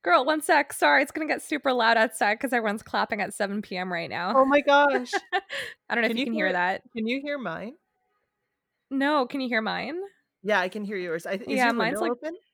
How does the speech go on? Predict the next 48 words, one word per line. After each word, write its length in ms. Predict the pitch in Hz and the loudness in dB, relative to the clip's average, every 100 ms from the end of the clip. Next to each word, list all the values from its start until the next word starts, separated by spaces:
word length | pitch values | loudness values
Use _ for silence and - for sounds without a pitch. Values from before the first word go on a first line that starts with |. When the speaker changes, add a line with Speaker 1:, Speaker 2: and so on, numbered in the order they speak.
| _ - | _ -12
Speaker 1:
yeah, 200 | 269 240 | -8 -8
my 100 | 233 | -8
window's 380 | 226 208 202 | -10 -10 -8
open. 500 | - 190 - - 311 - | -10 -8 -8 -4 -6 -6
<laughs> 200 | - - | -16 -8
Speaker 2:
Oh, 200 | 175 330 | -4 -4
Speaker 1:
It's 140 | - | -4
Speaker 2:
okay, 20 | 214 | -2
Speaker 1:
like, 280 | 269 190 196 | -2 -2 -4
it 80 | 202 | -2
Speaker 2:
my 0 | |
Speaker 1:
gets 220 | 233 - | -4 -6
so 300 | - 214 214 | -4 0 0
loud 260 | 220 208 202 | 2 0 0
over 180 | 202 254 | -4 -8
here. 320 | 226 254 269 _ _ _ _ _ _ _ _ _ _ _ 220 | -8 -8 -10 _ _ _ _ _ _ _ _ _ _ _ -14
Speaker 2:
Okay, 220 | 233 180 | -12 -12
so 160 | - | -10
there 160 | 208 214 | -4 -4
is 140 | 247 | -4
this 180 | 427 - | -8 -10
one 320 | 196 170 165 | -6 -4 -4
guy 380 | 156 - 80 190 - _ - | -6 -8 -8 -10 -12 _ -8
that's, 180 | 202 | -4
like, 200 | 214 196 _ 202 | -4 -6 _ -6
extremely 1120 | 175 - - - 247 208 196 180 175 170 156 | -6 -8 -6 -4 -4 -4 -4 -4 -4 -4 -6
loud. 460 | 156 - - - - | -6 -6 -8 -12 -8
<laughs> 40 | - - - - - | 0 4 4 2 -4
Speaker 1:
Oh, 100 | - | 2
yeah? 260 | 539 311 | 4 4
Speaker 2:
He's, 160 | 254 233 285 - 233 | 2 0 -4 -10 -6
he's 180 | 214 214 | -6 -6
just, 160 | 214 | -6
like, 160 | 202 185 | -6 -6
super 560 | - - 214 180 180 170 | -10 -8 -6 -6 -4 -6
enthusiastic 880 | 165 160 156 135 98 - 147 110 | -4 -6 -6 -4 -4 -6 -8 -8
about 480 | 170 160 151 147 - | -6 -4 -2 -2 -4
the 80 | 185 | -8
seven 260 | - 165 156 | -6 -4 -6
o'clock 380 | - 147 160 | -6 -6 -6
cheers, 460 | - 156 151 196 208 | -6 -4 -2 -4 -6
and 200 | - 294 | -6 -6
Speaker 1:
Oh, 60 | 302 | -4
Speaker 2:
he's 220 | 339 208 | -4 -6
just, 120 | 226 | -8
Speaker 1:
nice. 80 | - | -6
<laughs> 0 | |
Speaker 2:
like, 160 | 160 | -6